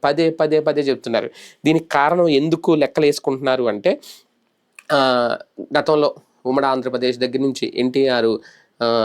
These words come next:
తర్వాత వైఎస్ఆర్, ఆ, అలాగే రాష్ట్రం విడిపోయిన తర్వాత కేసీఆర్, ఇటు జగన్, ఇలా వరుసగా పార్టీలకు సంబంధించి కొన్ని లెక్కలు వేస్తున్నారు. ఎందుకంటే ఇక్కడ కీలకమైన అంశం ఒకటే, మళ్ళీ గనక జగన్మోహన్ రెడ్డి ఎట్టి పరిస్థితుల్లో అధికారంలో రాకూడదు. అదే నేపథ్యంలో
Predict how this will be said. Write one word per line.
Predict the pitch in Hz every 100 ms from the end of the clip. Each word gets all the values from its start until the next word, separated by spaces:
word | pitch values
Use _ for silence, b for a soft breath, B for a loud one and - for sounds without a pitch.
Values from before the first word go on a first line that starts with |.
| 107 120
తర్వాత | 123 120
వైఎస్ఆర్, | 117 123 139 139 127 117 110 - b _ 117
ఆ, | 117
అలాగే | - 123 123
రాష్ట్రం | 117 127 - 131
విడిపోయిన | 127 135 127
తర్వాత | 120 117 117
కేసీఆర్, | 131 127 131 123 117 113 -
ఇటు | 123
జగన్, | 120 123 131
ఇలా | - 127 135
వరుసగా | 117 117 127 156 143 - -
పార్టీలకు | 127 131 143 139
సంబంధించి | 135 131 127 127 123 - B B -
కొన్ని | 147
లెక్కలు | 131 131 - 143
వేస్తున్నారు. | 117 120 113
ఎందుకంటే | 139 156 147 127 135 - b b
ఇక్కడ | - 139 123 131 143
కీలకమైన | 135 147 151 156
అంశం | 143 135 143 113
ఒకటే, | 131 127 110 b b b
మళ్ళీ | 113 113 123 147 170 185 165
గనక | 151 147 175 - - B B B -
జగన్మోహన్ | 131 147 147 139 131 131
రెడ్డి | 151
ఎట్టి | 123 139
పరిస్థితుల్లో | 139 - 135 131
అధికారంలో | 113 135 131 123
రాకూడదు. | 113 107 117 120 117 160 B B B -
అదే | 131 165
నేపథ్యంలో | 151 143 139 120 120 117